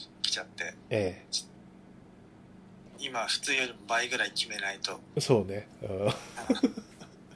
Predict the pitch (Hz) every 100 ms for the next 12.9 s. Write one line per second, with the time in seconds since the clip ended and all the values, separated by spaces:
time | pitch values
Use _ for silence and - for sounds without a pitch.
0 | - - - 165 - 208 151 131 120 127
1 | - - - - 175 233 392 415 427 -
2 | 156 117 113 127 123 113 113 113 107 101
3 | - - - - 202 247 - - - -
4 | 190 190 185 185 180 175 196 196 269 254
5 | 247 247 247 233 226 156 113 120 160 175
6 | 180 180 160 175 135 104 101 95 - 98
7 | 104 113 143 - 95 104 - - 90 92
8 | - - - - - 131 107 - - -
9 | - - - - - - - 175 311 381
10 | 392 - - 247 330 330 311 285 - -
11 | 233 381 381 392 196 160 156 135 113 -
12 | 113 104 98 123 131 - 151 113 -